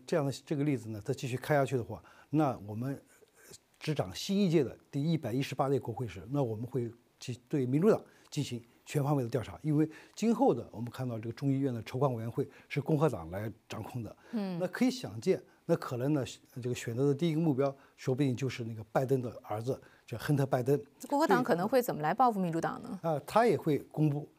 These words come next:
Speaker 1: 就是说民主党的一些，啊，包括，呃，这个亨特·拜登，包括一些他们认为民主党有必要的，甚至呢，是不是候选人，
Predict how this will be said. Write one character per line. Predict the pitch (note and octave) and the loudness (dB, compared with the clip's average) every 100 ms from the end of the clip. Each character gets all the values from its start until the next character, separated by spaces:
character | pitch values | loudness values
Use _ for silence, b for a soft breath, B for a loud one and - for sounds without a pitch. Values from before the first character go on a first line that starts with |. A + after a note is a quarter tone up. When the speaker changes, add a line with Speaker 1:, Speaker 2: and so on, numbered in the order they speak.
| b | b
Speaker 1:
就 | - B2 | -4 -2
是 | |
说 | A#2 B2+ | 0 0
民 | B2+ C#3+ | 2 2
主 | D#3 | 2
党 | A2+ | 0
的 | A2 A#2+ | -4 -6
一 | |
些， | A2+ B2+ A#2 b b b - | -6 -8 -10 b b b -10
啊， | A#2 - | -4 2
包 | D#3+ | 4
括， | D3+ B2+ - - | 4 0 -4 -12
呃， | C3+ | -8
这 | B2+ | -8
个 | A#2 - | -8 -10
亨 | - C#3 | -2 0
特· | C3+ | 2
拜 | B2+ A#2+ | 0 0
登， | A#2 B B | -4 B B
包 | - A3 | 4 4
括 | A3 F3 | 4 0
一 | A#2 | 0
些 | C3 | -4
他 | B2+ - | -4 0
们 | E3 C#3+ | 2 2
认 | C3+ | 0
为 | A2 G#2+ | -2 -6
民 | B2 C3 | -4 0
主 | C#3 | 0
党 | G#2 A2+ | -2 -6
有 | A2 | -6
必 | G#2 D#3 | 2 4
要 | C#3 | 4
的， | G2+ b b | 0 b b
甚 | - A#3 | 0 2
至 | C#3 | 2
呢， | B2 A#2+ | -2 -6
是 | - | -6
不 | C3 | -4
是 | D3 | -4
候 | - D#3 | -2 -2
选 | A#2 | -2
人， | G#2 G#2 | -4 -6